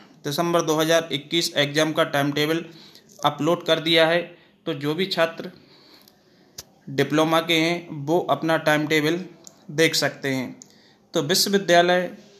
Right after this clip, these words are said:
द्वारा विभिन्न डिप्लोमा इंजीनियरिंग नियमित अंशकालीन के सभी सेमेस्टर की तीस दिसंबर दो हज़ार इक्कीस से ऑनलाइन आयोजित होने वाली परीक्षाओं की समय सारणी।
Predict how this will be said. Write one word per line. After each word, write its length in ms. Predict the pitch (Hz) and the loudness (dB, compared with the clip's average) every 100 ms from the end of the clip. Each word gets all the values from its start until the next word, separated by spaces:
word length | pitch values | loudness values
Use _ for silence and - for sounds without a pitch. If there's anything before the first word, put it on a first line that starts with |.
| _ 147 | _ -6
द्वारा 360 | 143 156 175 | 4 6 6
विभिन्न 420 | 151 143 180 175 | 4 0 -2 -2
डिप्लोमा 400 | 143 156 160 165 | -6 -4 -2 0
इंजीनियरिंग 440 | 151 151 156 160 160 | -2 0 -2 -2 -2
नियमित 320 | 151 156 165 | -2 -2 -2
अंशकालीन 520 | 151 147 151 151 151 | -4 -2 -2 0 -2
के 100 | 156 | -2
सभी 220 | 156 151 160 | -2 -2 0
सेमेस्टर 460 | 156 147 147 151 | 0 -2 -2 -4
की 120 | 147 | -4
तीस 240 | 151 143 147 | -6 -6 -6
दिसंबर 380 | 143 151 151 151 | -4 -4 -2 -2
दो 140 | 143 | -2
हज़ार 300 | 143 147 143 | 0 0 0
इक्कीस 340 | 135 151 147 | -2 -4 -4
से 100 | 170 | -2
ऑनलाइन 460 | 151 143 147 151 143 | 0 0 2 0 2
आयोजित 360 | 139 139 139 143 | 0 0 -2 -2
होने 140 | 139 | -2
वाली 220 | 139 147 | 0 -2
परीक्षाओं 480 | 143 139 135 147 139 | -2 -4 -2 -2 -2
की 100 | 147 | 0
समय 300 | 143 139 139 | 0 2 2
सारणी। 440 | 135 127 127 131 | 2 2 2 0